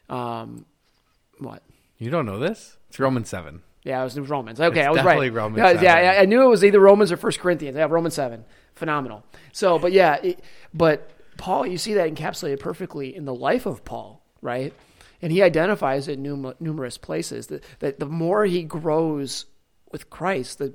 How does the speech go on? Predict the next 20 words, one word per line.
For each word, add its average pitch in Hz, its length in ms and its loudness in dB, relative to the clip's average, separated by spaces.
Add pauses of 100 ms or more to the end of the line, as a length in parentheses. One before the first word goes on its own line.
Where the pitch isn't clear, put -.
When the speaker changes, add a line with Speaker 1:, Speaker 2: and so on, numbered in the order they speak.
Speaker 1:
the 139 120 -8
more 156 360 -8
he 170 220 -14
grows 147 320 -8
to 127 80 -16
hate 156 320 -14
his 123 160 -16
sin 165 400 -12 (460)
and 139 120 -8
identify 131 680 -8
that. 110 360 -20 (1800)
And 113 640 -10 (640)
I 139 100 -6
think 139 220 -6
that 135 140 -4
that 135 160 -2
is 123 220 -6 (100)
absolutely 131 640 -8
part 123 520 -8
of, 127 160 -12